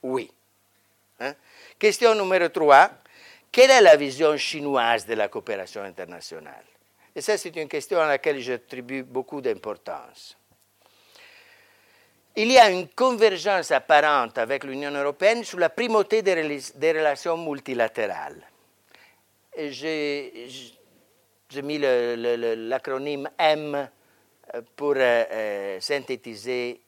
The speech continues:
euh, le multilatéralisme. Contrairement à Trump, qui aime le bilatéralisme, parce que les relations bilatérales sont toujours au profit de la grande puissance, alors que le petit partenaire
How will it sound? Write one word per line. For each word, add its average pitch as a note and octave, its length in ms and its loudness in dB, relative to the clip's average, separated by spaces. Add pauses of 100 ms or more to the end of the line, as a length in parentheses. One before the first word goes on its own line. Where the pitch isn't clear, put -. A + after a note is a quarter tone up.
euh, G#2 160 -10
le G#2+ 140 -8
multilatéralisme. G2+ 960 -12 (300)
Contrairement G3 760 0
à - 120 0
Trump, F3 580 2 (140)
qui G#3 160 -2
aime F3 260 4
le E3+ 120 -4
bilatéralisme, C3 1080 0
parce F3 300 -4
que D3+ 340 -2 (360)
les E3 240 -2
relations D3 380 -2
bilatérales G#2+ 600 -8
sont F#3+ 160 -8
toujours C#3+ 380 -6
au C#3+ 80 -2
profit C#3+ 500 -6 (300)
de B2 100 -8
la A#2+ 140 -2
grande B2 280 0
puissance, D3 680 0
alors B2+ 320 0
que A#2+ 100 -8
le A2 140 -4
petit C3+ 320 -10
partenaire A2 640 -4